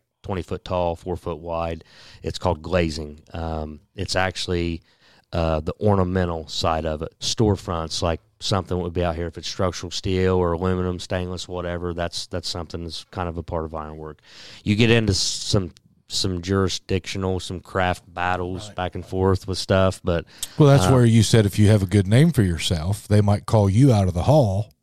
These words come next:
Speaker 1: Right.
Speaker 3: Or somebody that is equivalent to you, or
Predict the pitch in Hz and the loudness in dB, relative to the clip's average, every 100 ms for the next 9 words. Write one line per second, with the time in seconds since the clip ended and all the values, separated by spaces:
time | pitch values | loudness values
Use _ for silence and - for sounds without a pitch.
0 | _ - 131 85 - _ _ _ _ _ | _ 0 0 0 -4 _ _ _ _ _
1 | _ _ _ 117 120 120 - 139 127 120 | _ _ _ 4 6 6 6 4 6 6
2 | 113 107 104 101 87 - 135 107 107 78 | 6 6 4 2 0 2 4 4 2 0
3 | 101 98 98 98 107 90 87 | -2 2 4 6 4 2 -2